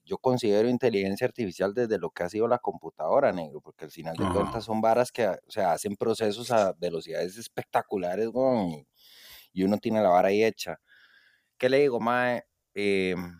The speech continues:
Speaker 1: mae, en ciertos, eh, cre-, o sea,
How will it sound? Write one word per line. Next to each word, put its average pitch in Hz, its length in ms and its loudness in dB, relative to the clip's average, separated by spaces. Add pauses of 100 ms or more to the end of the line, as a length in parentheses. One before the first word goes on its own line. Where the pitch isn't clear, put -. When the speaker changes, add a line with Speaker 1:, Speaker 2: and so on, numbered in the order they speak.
(600)
Speaker 1:
mae, 143 340 0
en 110 120 -6
ciertos, 160 1080 -4 (340)
eh, 104 560 0
cre-, 120 320 -6
o - 60 -20
sea, 160 320 2